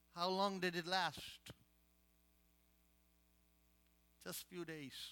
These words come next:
And then we see that how the world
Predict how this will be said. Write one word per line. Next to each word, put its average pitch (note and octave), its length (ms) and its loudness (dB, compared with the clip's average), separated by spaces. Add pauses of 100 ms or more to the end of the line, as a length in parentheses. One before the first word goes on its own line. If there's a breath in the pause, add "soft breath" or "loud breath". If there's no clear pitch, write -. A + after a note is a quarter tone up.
(1700 soft breath)
And G#3+ 180 4
then F4 220 10
we D4 140 12
see E4+ 520 8
that B3 160 8
how D#4+ 600 10
the B3+ 180 8
world A#3 1000 12